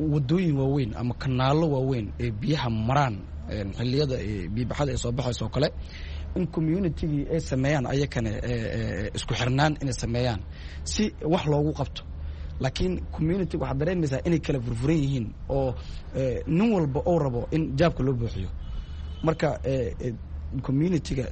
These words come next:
iyo dawladda oo isbiirsaday iyo hay-adaha caalamiga ah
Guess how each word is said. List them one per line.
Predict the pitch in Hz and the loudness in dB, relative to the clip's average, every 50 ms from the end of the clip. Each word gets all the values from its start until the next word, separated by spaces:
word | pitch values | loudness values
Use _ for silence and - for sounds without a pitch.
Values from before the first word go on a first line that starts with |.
| - | -4
iyo | - 123 127 127 120 | -2 -2 0 0 0
dawladda | 110 104 120 139 139 160 175 165 139 147 - - | 0 2 2 4 4 4 4 2 0 -2 -2 0
oo | 139 147 139 | 0 0 0
isbiirsaday | 131 123 110 123 123 110 - - 127 147 151 - - | 0 0 0 0 -2 0 0 0 0 0 0 0 -2
iyo | 123 123 123 117 117 117 117 | -2 -2 -2 -2 -2 -2 0
hay-adaha | 113 127 131 151 151 165 139 | 2 2 4 4 4 2 2
caalamiga | 120 131 139 139 143 131 123 110 107 104 | 2 2 2 2 2 2 0 0 -2 -4
ah | 107 | -4